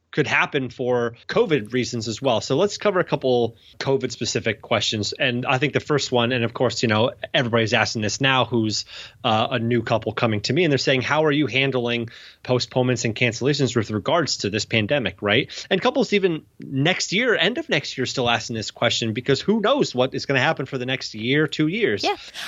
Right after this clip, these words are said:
Speaker 2: I think it's a good question to ask. You wanna know this question going in because by now, the vendor you're talking with has gone through, it's safe to say they've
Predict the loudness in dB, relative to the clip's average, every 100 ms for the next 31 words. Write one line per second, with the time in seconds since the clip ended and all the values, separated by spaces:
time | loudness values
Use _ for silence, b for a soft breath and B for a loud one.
0 | B 0 2 0 0 0 0 0 0 2
1 | 2 0 -2 -6 -8 -6 -2 0 0 0
2 | -2 -2 -2 -2 0 2 4 4 2 2
3 | 0 -2 -2 0 2 0 2 2 4 4
4 | 2 -2 -2 0 0 0 0 0 -2 0
5 | 0 -2 -6 -6 -2 -2 0 -2 0 -4
6 | -8 -2 0 0 -4 -10 -12 -2 2 2
7 | 0 0 2 2 0